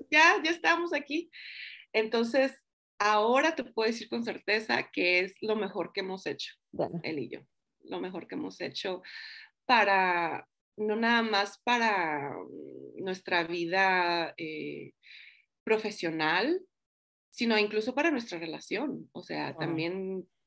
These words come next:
Speaker 1: así como me pasó a mí, de que estábamos muy, estaba yo como que mu-, o sea, fue este, que nada más somos él y yo,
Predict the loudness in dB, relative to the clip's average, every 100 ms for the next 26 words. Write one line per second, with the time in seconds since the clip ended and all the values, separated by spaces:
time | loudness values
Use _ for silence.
0 | _ _ -6 -6 -6 -4 -2 -2 -2 -4
1 | -4 -6 -2 -2 -2 -4 -8 -2 0 0
2 | -2 -6 -6 -6 -8 -8 -6 -4 -2 -4
3 | -4 -4 -4 -6 -8 -14 -20 -20 -20 _
4 | _ -8 -6 -2 0 2 0 -2 -6 -4
5 | -6 0 0 0 0 0 0 0 -2 0
6 | 0 2 0 -4